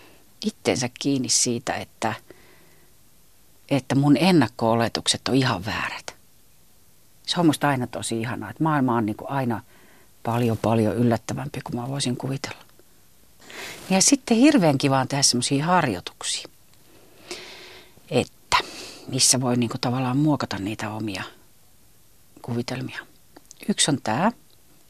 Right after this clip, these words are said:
Erässäkin täysin <laughs> miesvaltaisessa työspaikassa, työyhteisössä työskennellessäni,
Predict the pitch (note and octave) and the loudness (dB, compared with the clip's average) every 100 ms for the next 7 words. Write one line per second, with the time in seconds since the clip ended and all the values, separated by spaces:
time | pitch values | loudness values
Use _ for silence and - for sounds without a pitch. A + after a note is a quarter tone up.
0 | _ - D3 G3+ A3 - D3 C3+ E3 E3+ | _ -2 2 4 4 4 4 4 6 6
1 | - C#3+ F3 F#3+ G#3+ D#3 C#3+ C#3 C3 C#3 | 6 6 8 6 6 4 4 2 2 2
2 | - - - B2+ F3 - A3 A#3 A#3 - | 2 2 2 2 2 2 2 2 -2 -2
3 | - G3+ A#3 - A#3 - A#3+ - A#3+ F3+ | 0 2 2 0 -4 -4 -8 -8 -8 -6
4 | F#3 - A#3 A#3+ A#3+ B3+ B3+ B3+ | -6 -2 0 2 2 0 2 2